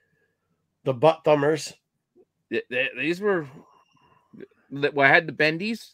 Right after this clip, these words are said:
Speaker 2: We had the bendies as an option too.
Speaker 1: Big
Speaker 2: The
Speaker 1: surprise, these
Speaker 2: Swiss
Speaker 1: were on
Speaker 2: Armstrong ones.
Speaker 1: clearance.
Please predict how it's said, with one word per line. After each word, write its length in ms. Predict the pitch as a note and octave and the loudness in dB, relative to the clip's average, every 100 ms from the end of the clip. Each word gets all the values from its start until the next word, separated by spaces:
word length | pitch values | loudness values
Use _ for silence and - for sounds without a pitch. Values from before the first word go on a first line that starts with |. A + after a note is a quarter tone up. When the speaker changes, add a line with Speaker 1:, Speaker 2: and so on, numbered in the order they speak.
| - | -8
Speaker 2:
We 100 | C#3 | -6
had 160 | F3 | -6
the 60 | F3+ | -6
bendies 400 | E3+ F#3+ G3+ F#3+ | -2 -2 -4 -6
as 140 | F#3 | -6
an 80 | F#3 | -4
option 380 | F#3 F#3 - F3+ | -4 -4 -6 -8
too. 360 | F3 G3 G#3+ - _ - | -4 -4 -6 -10 _ -2
Speaker 1:
Big 100 | D#3 | 0
Speaker 2:
The 80 | E3 | 0
Speaker 1:
surprise, 320 | C3+ D#3 C#3+ | 4 6 6
these 100 | C#3+ | 4
Speaker 2:
Swiss 60 | |
Speaker 1:
were 80 | E3+ | 4
on 40 | B2+ | 2
Speaker 2:
Armstrong 180 | A2 - | 2 2
ones. 60 | |
Speaker 1:
clearance. 500 | D3 B2+ B2 - - | 4 4 2 -2 -10